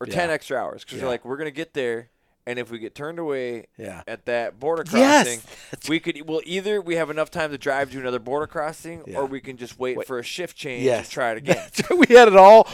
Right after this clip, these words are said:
Speaker 2: we had it all figured out. We had it all figured out. And then we were, like, videotaping the whole thing.
Speaker 1: Oh,
Speaker 2: We
Speaker 1: yeah.
Speaker 2: did, like, a,
Speaker 1: Oh, yeah.
Speaker 2: like, what was that Blair Witch Project? <laughs> But it was, like, the f-,
Speaker 1: Mm-hmm.
Speaker 2: Blair Fishing Project or something
Speaker 1: Yeah,
Speaker 2: like that.
Speaker 1: we recorded the whole thing.
Speaker 2: Yeah, and we got to the, to the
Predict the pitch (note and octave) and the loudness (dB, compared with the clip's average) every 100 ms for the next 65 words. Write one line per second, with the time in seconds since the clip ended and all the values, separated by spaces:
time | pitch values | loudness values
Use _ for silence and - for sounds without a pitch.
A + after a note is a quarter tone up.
0 | - - F3 F#3+ D#3 E3+ F3 F3+ D3 C3 | -2 2 8 8 8 6 4 0 -2 -4
1 | G#2 - D#3+ - C#3 C#3 C3+ - B2 G#2+ | -6 -8 -14 -8 -4 -2 -2 -4 -10 -10
2 | G2+ - - - D3 D3+ D3+ C#3 D3+ D3+ | -12 -16 -16 -10 -2 0 0 -2 0 4
3 | C3+ A#2 C3+ F3 E3+ - C3+ B2+ B2 G#2+ | 2 0 -6 -4 -4 -4 -8 -8 -12 -6
4 | B2 - G#2+ C#3+ C3 C3+ C#3+ B2+ B2+ A#2+ | -6 -6 -8 -4 -2 0 2 2 2 -4
5 | G#2 D3 A2+ - - C#3 A#2+ A#2+ E3+ D#3+ | -8 -12 -16 -16 -4 -4 -2 -6 -4 -4
6 | D3+ C#3 B2 C#3+ C3+ C3+ - C3+ A#2 B2+ | -2 -2 -2 0 0 -2 0 0 0 -4
7 | - F#3 - C4+ G3 D#3 D#3 D3 C#3 - | 2 2 2 2 2 6 6 6 2 -12
8 | - D#3 E3+ F#3+ D3+ D#3 D3 C3 - D#3+ | -12 -10 -10 -12 -4 -2 0 -4 -8 -8
9 | C#3+ C#3 B2+ B2+ A2+ G#2+ A2+ A2 B2 B2 | -8 -12 -10 -8 -8 -8 -12 -12 -8 -6
10 | B2+ B2+ B2+ - C#3+ B2+ G#2+ G2+ B2 A#2 | -4 -6 -10 -10 -10 -10 -14 -8 -6 -6
11 | - _ C#3+ C#3 C#3 C3 E3+ - G#3+ F#3+ | -8 _ -4 -2 -2 2 2 2 -2 -2
12 | D3+ - - D3 C3 B2+ | -2 -6 -8 -6 -4 -4